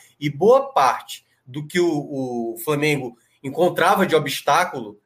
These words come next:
é porque o Sobral tava fechando aquele meio ali. Muitas jogadas, mas muitas jogadas o Sobral neutralizou. Muitas, não foram poucas.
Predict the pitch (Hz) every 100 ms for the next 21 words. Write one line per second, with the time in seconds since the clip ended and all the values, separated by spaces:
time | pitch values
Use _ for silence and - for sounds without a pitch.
0 | _ 120 147 147 170 180 170 147 156 175
1 | 175 190 185 175 175 190 196 190 180 208
2 | 156 135 _ _ _ 143 151 220 262 208
3 | 156 147 107 107 180 214 196 214 254 208
4 | 156 147 139 143 135 160 135 131 147 147
5 | 139 131 117 107 - _ _ 151 180 214
6 | 170 - 107 165 175 180 180 123 117 110